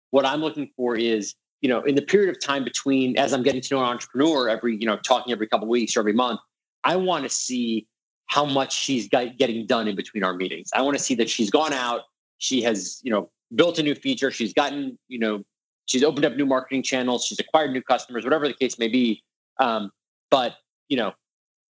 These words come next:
early on in a, in a company's life cycle, you have to be, um, you have to be iterating on such a fast clock speed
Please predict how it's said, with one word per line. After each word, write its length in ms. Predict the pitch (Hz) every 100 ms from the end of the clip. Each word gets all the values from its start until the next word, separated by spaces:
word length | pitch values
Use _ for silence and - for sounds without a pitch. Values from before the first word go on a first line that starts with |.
| _ -
early 420 | 226 220 214 185
on 340 | 135 135 147 156
in 200 | 131 123
a, 220 | 110 -
in 120 | 123
a 60 | 117
company's 440 | - 135 127 104
life 160 | 107 110
cycle, 300 | 110 123 131
you 180 | 127 143
have 380 | - - 156 - -
to 80 | 120
be, 420 | 127 117 113 101 _ _ -
um, 400 | 123 107 98 92 _ _ _ _ _ _ _ -
you 80 | 170
have 80 |
to 60 | -
be 180 | 170 156
iterating 400 | 151 143 127 123
on 80 | 110
such 240 | - 156
a 80 | 120
fast 380 | - 123 135 - _ _ _ -
clock 340 | - 107 - -
speed 520 | - 196 196 202